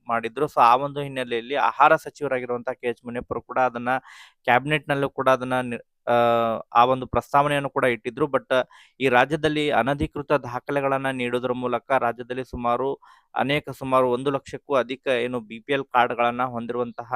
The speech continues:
ಏನು ಅನುಮಾನ ಕೂಡ ಉಂಟಾಗಿರುವಂತಹ ನಿ-, ಹಿನ್ನೆಲೆಯಲ್ಲಿ ಈಗಾಗಲೇ ಪರಿಶೀಲನೆ ಕಾರ್ಯ ಕೂಡ ನಡೀತಾ ಇದ್ದಾವೆ. ಯಾರೆಲ್ಲ ಅನಧಿಕೃತ ದಾಖಲೆಗಳನ್ನ ನೀಡೋದ್ರ ಮೂಲಕ ಏನು ಬಿ ಪಿ ಎಲ್ ಕಾರ್ಡ್‌ಗಳನ್ನ ಹೊಂದಿದ್ದಾರೆ ಅದಕ್ಕೆ,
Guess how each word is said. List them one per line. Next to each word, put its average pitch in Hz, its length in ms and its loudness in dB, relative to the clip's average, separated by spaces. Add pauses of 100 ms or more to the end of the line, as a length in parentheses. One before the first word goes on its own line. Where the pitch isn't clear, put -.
ಏನು 117 180 -6
ಅನುಮಾನ 120 440 -4
ಕೂಡ 123 200 -12 (560)
ಉಂಟಾಗಿರುವಂತಹ 123 680 0
ನಿ-, 120 460 -8
ಹಿನ್ನೆಲೆಯಲ್ಲಿ 123 600 -2
ಈಗಾಗಲೇ 135 560 4 (420)
ಪರಿಶೀಲನೆ 165 500 4
ಕಾರ್ಯ 135 280 4
ಕೂಡ 135 180 -2
ನಡೀತಾ 127 380 -2
ಇದ್ದಾವೆ. 127 320 0
ಯಾರೆಲ್ಲ 123 360 4
ಅನಧಿಕೃತ 123 500 -4
ದಾಖಲೆಗಳನ್ನ 123 680 -2
ನೀಡೋದ್ರ 120 500 -2
ಮೂಲಕ 120 380 -6 (300)
ಏನು 120 160 -6
ಬಿ 113 140 -14
ಪಿ 123 120 -4
ಎಲ್ 127 120 -2
ಕಾರ್ಡ್‌ಗಳನ್ನ 117 460 0
ಹೊಂದಿದ್ದಾರೆ 117 500 -4
ಅದಕ್ಕೆ, 123 380 -6